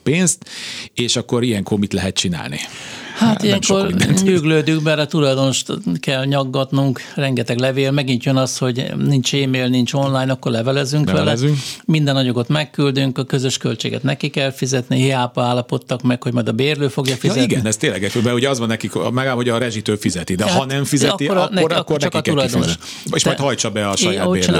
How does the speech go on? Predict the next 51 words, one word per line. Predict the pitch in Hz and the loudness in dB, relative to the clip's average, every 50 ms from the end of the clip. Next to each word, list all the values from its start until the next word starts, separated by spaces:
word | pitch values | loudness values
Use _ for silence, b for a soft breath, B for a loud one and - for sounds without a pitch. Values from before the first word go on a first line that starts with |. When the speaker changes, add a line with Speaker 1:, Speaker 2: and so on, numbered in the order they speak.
| 151 | 0
Speaker 1:
bérlőjét. | 147 147 143 143 | 0 -2 -2 -4
Speaker 2:
hogy | 139 - 151 143 | -4 -2 -4 -2
akarja | 139 143 143 | -2 -2 -2
utána. | 143 151 - 147 151 160 165 175 - - | -2 -2 -2 -2 0 0 0 0 0 0
Na | 156 151 | 0 -2
hát | 143 143 - | -2 -2 -2
ez | - 190 170 | -4 -2 0
az | 160 151 | 0 0
érdekesség, | 170 170 151 165 147 156 139 - - 156 - | 0 0 0 -2 -2 0 0 0 -2 -2 -2
hogy | - 139 | -4 -4
társasház | - - 160 180 175 - 165 - 143 127 127 147 | -4 -2 -4 -2 -2 -2 -2 -2 -2 -2 -2 -2
vonatkozásban | 156 160 147 - - 147 139 135 127 120 - 151 131 | -2 -2 -2 -2 -6 -4 -4 -2 -2 -2 -2 -2 -4
a | 127 | -2
tulajdoni | - 180 165 139 135 131 135 127 120 123 - | 0 0 2 2 2 0 0 0 0 0 -2
jog | 139 127 123 | -2 -2 0
a | 120 | 0
legerősebb, | 120 120 117 117 117 117 117 - - - - | -2 0 0 -2 -2 -2 -2 -2 -2 -4 -2
szinte | - - 160 139 127 - | -2 0 0 0 0 -2
csak | 117 - 127 117 | -2 -4 -4 -2
az | 120 117 110 117 127 | -2 -2 -2 -2 -2
létezik. | 110 123 127 131 127 - 143 143 165 180 175 B B B B B B B B B B B B | 0 0 0 0 0 -2 0 0 0 -2 -2 B B B B B B B B B B B B
Míg | - 143 139 135 | -2 0 0 2
a | |
haszonélvezetnél, | 139 147 147 - - 156 151 147 151 139 143 135 143 143 139 - 147 143 143 143 | 2 0 0 0 0 0 0 0 0 0 0 0 0 0 0 0 -2 -2 0 0
mivel | 139 139 139 135 | 0 0 0 0
én | 139 143 139 | 0 0 0
szedem | - - 127 135 131 | -2 0 0 0 0
a | 127 | 2
hasznait, | 123 135 139 131 - - 139 127 127 123 - | 2 0 0 0 -2 -2 -2 -2 -2 -2 -2
és | 123 117 - | -2 -2 -2
én | 135 131 131 127 | -2 -2 -2 -2
használom, | 123 131 127 - - 127 120 117 | -2 -2 -2 -2 -2 -2 0 0
és | - - | 0 -2
én | 135 131 131 | -2 -2 0
döntök | 127 123 120 117 - 123 120 | 0 0 0 0 -2 -4 -2
rajta, | 123 123 123 127 - 131 | 0 -2 -2 0 -2 -2
hogy | 120 120 | -2 0
a | 120 | 0
használat | 127 123 - - 127 120 117 117 - | 0 -2 0 0 0 0 0 -2 -4
során | - - - 127 120 | -6 -4 -4 0 0
mi | 127 131 | 0 0
történik, | 127 - 135 135 135 - 135 131 127 - | 0 0 -2 -2 0 -2 -2 -2 -2 -4
egy | 131 | -4
kicsit | - - 135 - | -4 -4 -4 -2
erősebb | 135 131 127 120 110 - - 127 120 120 | -2 0 0 0 0 0 -2 -2 -2 -2
ez | 123 117 123 | -2 -2 0
a | |
dolog, | 113 127 127 123 117 110 | 0 0 0 0 0 -2
úgy | 123 117 | -4 -6
szokták | - - 110 110 - - 120 113 - - | -4 -4 -6 -4 -4 -4 -4 -4 -4 -2
mondani. | 143 143 160 160 165 165 170 170 | 0 0 2 2 2 0 0 -2